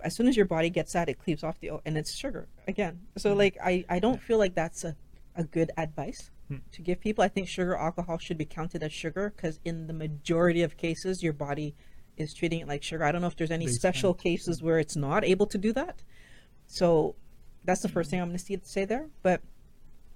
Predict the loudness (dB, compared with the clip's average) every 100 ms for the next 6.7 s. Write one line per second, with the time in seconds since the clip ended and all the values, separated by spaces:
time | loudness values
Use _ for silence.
0 | -18 -18 -18 -14 -10 -8 0 2 2 2
1 | 0 4 4 4 0 2 0 0 -2 -4
2 | -4 -2 -2 2 2 4 2 0 0 0
3 | 0 2 2 0 -2 -2 -2 -4 -2 2
4 | 2 0 -4 -18 -4 -2 2 2 2 2
5 | 2 0 -4 0 0 0 -4 -4 -4 -4
6 | -4 -6 -6 -6 -6 -6